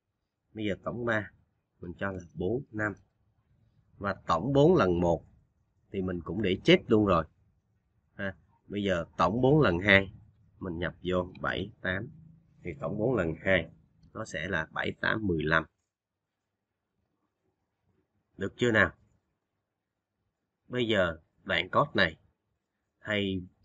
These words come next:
cho các bạn code luôn. Nhưng, nhưng khi các bạn code, đừng bao giờ gõ từ dòng một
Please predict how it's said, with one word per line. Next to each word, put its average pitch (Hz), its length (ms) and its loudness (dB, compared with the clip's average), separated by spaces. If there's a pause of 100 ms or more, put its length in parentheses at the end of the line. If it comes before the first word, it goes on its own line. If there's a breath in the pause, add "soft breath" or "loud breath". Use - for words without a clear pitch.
(160)
cho 127 240 2
các - 220 -4
bạn 78 200 -2
code 127 300 0
luôn. 110 180 2 (520)
Nhưng, 156 320 4 (800)
nhưng 131 300 0 (460)
khi 160 320 6
các - 140 -6
bạn 90 220 0
code, 139 260 2 (560)
đừng 120 460 2
bao 131 240 4
giờ 101 420 6 (300)
gõ 98 360 0 (100)
từ 98 260 6
dòng 87 280 6
một 87 300 4